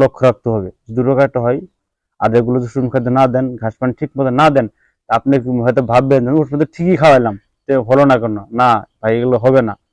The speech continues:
আপনাকে কিন্তু ঘাস পানি, সুষম খাদ্য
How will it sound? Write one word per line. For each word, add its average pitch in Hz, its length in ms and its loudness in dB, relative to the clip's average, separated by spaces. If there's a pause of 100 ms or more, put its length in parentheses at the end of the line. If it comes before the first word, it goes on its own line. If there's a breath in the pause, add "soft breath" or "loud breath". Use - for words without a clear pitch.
(400)
আপনাকে 139 340 2
কিন্তু 143 300 0 (340)
ঘাস 113 360 0
পানি, 131 260 0 (240)
সুষম 123 260 -4
খাদ্য 131 400 -2